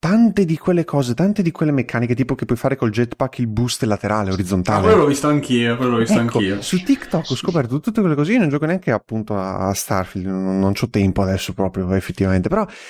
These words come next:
Speaker 1: vedere tutti quei trucchetti lì che non te li spiega il gioco, te li spiega lo streamer di turno durante il gameplay o nella clip di TikTok.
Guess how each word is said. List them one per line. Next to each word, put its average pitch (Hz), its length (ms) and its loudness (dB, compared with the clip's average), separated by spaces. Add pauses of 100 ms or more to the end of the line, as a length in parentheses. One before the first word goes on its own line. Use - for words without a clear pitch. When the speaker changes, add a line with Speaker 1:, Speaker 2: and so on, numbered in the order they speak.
(200)
Speaker 1:
vedere 143 600 2
tutti - 320 -8
quei 170 160 0
trucchetti - 480 -2
lì 117 120 4
che 131 100 -2
non 135 160 2
te 143 80 -6
li 135 60 -2
spiega 220 300 0
il 160 80 2
gioco, 117 240 0
te 113 100 -4
li 120 100 0
spiega 117 320 0
lo 98 80 0
streamer 214 480 0
di 127 100 -2
turno 101 300 0
durante 143 300 0
il 151 60 0
gameplay 127 380 2
o 107 60 2
nella 113 240 0
clip 214 280 0
di 135 220 -2
TikTok. 104 1000 -4